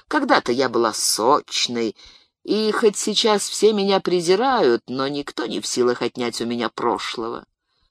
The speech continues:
На мою долю выпала полная, как чаша, жизнь, со всеми её наслаждениями и страданиями, с любовью и ненавистью,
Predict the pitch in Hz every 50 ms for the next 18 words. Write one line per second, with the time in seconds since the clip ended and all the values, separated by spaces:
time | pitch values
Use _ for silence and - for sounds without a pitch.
0 | _ _ _ _ - 135 135 135 135 131 123 131 123 131 131 131 131 131 120 123
1 | 143 135 - 139 135 131 127 _ - 135 143 156 165 160 156 156 147 139 139 135
2 | - - 131 - - - - 139 139 147 - - 139 123 123 113 113 151 214 240
3 | 185 139 120 120 107 - - - - - - - - - 175 139 - - - 277
4 | 214 147 135 131 123 139 131 139 139 - - 143 139 135 117 117 127 156 196 175
5 | 143 135 131 131 131 127 131 - - 127 127 123 139 160 208 226 190 147 127 120
6 | 120 123 123 - - 135 123 123 170 220 208 165 143 131 127 127 156 233 247 185
7 | 107 110 107 - - - 120 120 120